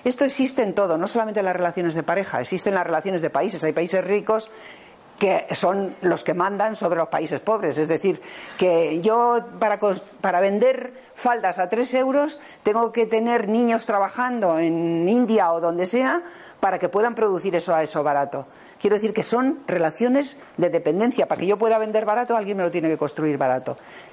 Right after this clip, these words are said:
Estamos, y en los países también se ve, las relaciones dependientes son traumáticas, porque si se rompen, se rompe todo. Me quedo así. Me fa-, no estoy entero.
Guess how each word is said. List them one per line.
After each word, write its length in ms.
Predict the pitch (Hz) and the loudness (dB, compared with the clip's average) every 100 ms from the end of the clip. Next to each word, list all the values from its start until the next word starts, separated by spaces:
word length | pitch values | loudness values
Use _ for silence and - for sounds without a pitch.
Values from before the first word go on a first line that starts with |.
| - - | -16 -8
Estamos, 500 | - 269 269 269 - | -2 0 0 -2 -2
y 100 | 185 | 2
en 80 | 175 | 2
los 120 | 160 | 2
países 520 | 165 208 208 254 - | 0 -2 -2 -2 -2
también 300 | - 165 185 | -4 0 0
se 160 | 185 143 | 0 -2
ve, 220 | 131 139 - - | -4 -6 -12 -2
las 120 | 185 185 | 0 2
relaciones 400 | 175 233 254 247 | 0 2 2 2
dependientes 720 | 233 196 214 240 247 277 - - - - - - | 0 0 2 2 0 -2 -8 -20 -20 -20 -12 -4
son 320 | - 262 247 | 0 0 0
traumáticas, 800 | 156 156 156 151 - 123 - - - - - - - - | -2 0 -2 -4 -8 -10 -12 -20 -20 -20 -20 -20 -20 -2
porque 540 | 175 175 185 185 202 - - - | 0 2 2 2 0 -8 -20 -16
si 180 | - 190 | -2 0
se 140 | 185 170 | 2 0
rompen, 600 | - 233 247 277 320 - - - - - - - - - - | 2 0 0 0 0 -4 -20 -20 -20 -20 -20 -20 -20 -20 -4
se 180 | - | -2
rompe 320 | 165 185 185 143 | 0 0 0 -2
todo. 280 | 123 131 - - - - - - - - - | -2 -4 -10 -20 -20 -20 -20 -20 -20 -12 -2
Me 120 | 165 | 0
quedo 240 | 190 202 | 2 2
así. 320 | 208 - 190 - - - - - - - - - - | 0 -2 -6 -10 -20 -20 -20 -20 -20 -20 -20 -20 -2
Me 140 | 165 170 | -2 0
fa-, 200 | 202 196 | -2 0
no 100 | 196 | -2
estoy 260 | - 196 | 0 0
entero. 340 | 156 147 127 | 0 0 -4